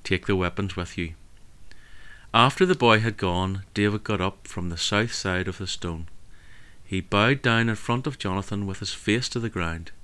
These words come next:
He did it three times. Then they kissed each other and cried. But David cried more than Jonathan did. Jonathan said to David, "Go in peace. In the name of the Lord we have promised to be friends.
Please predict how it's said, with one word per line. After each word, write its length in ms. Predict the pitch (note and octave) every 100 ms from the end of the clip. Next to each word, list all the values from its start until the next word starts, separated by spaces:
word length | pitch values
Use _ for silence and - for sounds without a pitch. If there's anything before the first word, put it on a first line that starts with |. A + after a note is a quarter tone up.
| - - - - -
He 180 | G2 F#2+
did 220 | G2 F#2+
it 140 | F#2
three 300 | - G2 G#2+
times. 680 | A2+ G2+ F2 E2+ E2+ - - - - - - -
Then 240 | - G2+ A2
they 120 | A2
kissed 320 | - C3 -
each 200 | C#3 -
other 300 | B2+ C3 C3
and 180 | - A#2+
cried. 480 | - F#2 E2+ D#2+ - - - - - - -
But 140 | G2 -
David 400 | G#2 G#2 A2 -
cried 400 | - G2 G2 G2+
more 260 | F#2+ F#2
than 160 | G2+ G#2+
Jonathan 440 | - F2 F2 F#2
did. 280 | E2+ E2+ - - - - - - - - - - -
Jonathan 440 | G2+ G#2 - A#2
said 320 | - G#2+ G#2+
to 100 | G#2+
David, 440 | G2 G2 G2 G#2 - - - - - - - -
"Go 200 | G#2+ A#2
in 120 | D#3+
peace. 560 | - A2 F#2+ - - - - -
In 120 | G2
the 80 | G2
name 260 | G2+ A2+
of 120 | B2 -
the 80 |
Lord 380 | A2 F2 F2+ E2+
we 60 | F#2+
have 200 | F#2 -
promised 440 | G2 F#2+ G#2 -
to 80 | G2
be 120 | G#2
friends. 640 | - F2+ D#2+ D#2+ D#2+ -